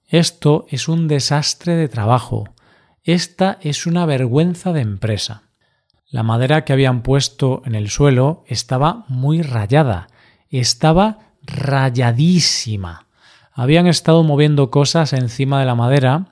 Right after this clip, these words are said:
y ahora tenía grandes rayazos. La pintura de la pared estaba muy mal. De hecho, el color no era el mismo en todas las paredes.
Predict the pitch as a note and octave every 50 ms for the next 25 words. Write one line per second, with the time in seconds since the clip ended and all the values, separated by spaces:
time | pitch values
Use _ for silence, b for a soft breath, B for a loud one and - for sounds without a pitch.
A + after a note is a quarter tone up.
0 | B B B B B B B - B2+ C3+ C3+ C#3+ D3+ D3+ B2+ C3 B2+ C3+ C#3+ C#3+
1 | B2 B2+ C3 C3+ C#3 C#3 D3 C#3+ C3 B2+ A#2+ A2 G#2 A2 G#2 G2 - - A2+ B2
2 | - - - _ _ _ _ _ _ _ _ _ _ _ _ _ - C3+ A2+ C3+
3 | C3 B2+ - D3+ D#3 D#3+ D#3+ D3+ C#3 A#2 B2+ B2+ C#3 C#3+ C#3 C#3 - - C#3 C3+
4 | C#3+ C#3+ C3 B2 B2 A#2 A2 A#2 C3+ C#3 B2 G2+ F2+ - _ _ _ _ - A2+
5 | G#2 G#2+ A#2 B2 A#2+ A#2+ - - B2+ C3 D#3+ G#3+ - _ - B2 A2+ A#2 - A#2
6 | A2 A#2+ B2+ C3+ D#3 F3+ F3+ b b b b b b b B2 B2+ C3+ C3 B2+ C3
7 | C#3 C3 C#3+ D3 D3 C#3 A#2+ C#3 C3 C#3 C#3+ C#3+ C3+ A2+ - - - G#2 G#2+ D3
8 | D#3+ C#3+ A2+ A2+ - - - -